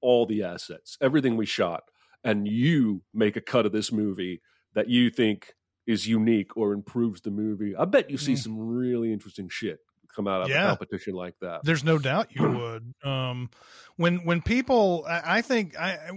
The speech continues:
Speaker 2: you know, it, under the circumstance of where somebody's actually making a movie and editing it and getting it out in the theaters, there's a lot of pressure to get it to be this one way.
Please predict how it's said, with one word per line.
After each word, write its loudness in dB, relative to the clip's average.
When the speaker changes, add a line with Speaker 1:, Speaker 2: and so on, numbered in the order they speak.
Speaker 2:
you 0
know, -2
it, -8
under 0
the -4
circumstance 0
of 0
where 2
somebody's 0
actually 0
making 4
a 0
movie 2
and -2
editing 4
it 6
and -2
getting 2
it 2
out 4
in -6
the -4
theaters, 0
there's 0
a 4
lot 8
of 4
pressure 4
to 2
get 4
it -2
to 4
be 4
this 4
one 4
way. 4